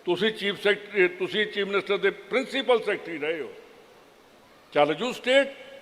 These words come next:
ਜਿੱਥੇ ਪਰਮਾਨੈਂਟ ਡੀ ਜੀ ਪੀ ਹੈ ਨਹੀਂ,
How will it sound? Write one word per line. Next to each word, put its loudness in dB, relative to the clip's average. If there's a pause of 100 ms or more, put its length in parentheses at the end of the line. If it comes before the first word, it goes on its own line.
(680)
ਜਿੱਥੇ 10
ਪਰਮਾਨੈਂਟ 10
ਡੀ 4
ਜੀ 12
ਪੀ 8
ਹੈ 10
ਨਹੀਂ, 4